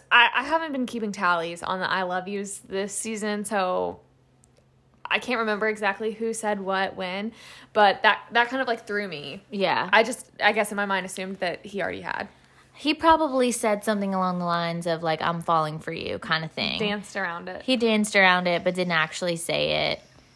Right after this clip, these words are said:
Speaker 1: Yeah.
Speaker 2: Um, and I think Tayshia probably knew, like, "I'm the light of his world." Like, he,
Speaker 1: Yeah.
Speaker 2: this boy loves me. It's obvious with
Speaker 1: Yeah.
Speaker 2: Ivan. Like, he's just a little puppy dog.
Speaker 1: Yeah.
Speaker 2: And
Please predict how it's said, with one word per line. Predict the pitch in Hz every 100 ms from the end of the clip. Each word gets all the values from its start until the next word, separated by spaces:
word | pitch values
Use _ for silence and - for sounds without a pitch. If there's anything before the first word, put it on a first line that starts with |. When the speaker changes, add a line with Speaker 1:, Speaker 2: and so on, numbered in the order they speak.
| _ _ _
Speaker 1:
Yeah. | - 165 156 147 143
Speaker 2:
Um, | 156 101 104 - _ _
and | 185
I | 190
think | 202 220
Tayshia | 202 190 180 175 165 160
probably | 180 170 160
knew, | 160 160 151 147
like, | 143 131 123 - -
"I'm | 185
the | 175
light | 151 143
of | 143
his | 160
world." | - - -
Like, | - -
he, | - 202 180 180
Speaker 1:
Yeah. | 190 131
Speaker 2:
this | 175 208 190
boy | 185 175
loves | 147 117 -
me. | -
It's | - 233
obvious | 240 170 165 143 156
with | - 175
Speaker 1:
Yeah. | 175
Speaker 2:
Ivan. | 160 185 190
Like, | 175 165
he's | - - 185 175
just | - 175
a | 175
little | 165
puppy | 165 151
dog. | 156 175 185 180 -
Speaker 1:
Yeah. | 190 143 202 - _ _
Speaker 2:
And | - 190 180 175 170 170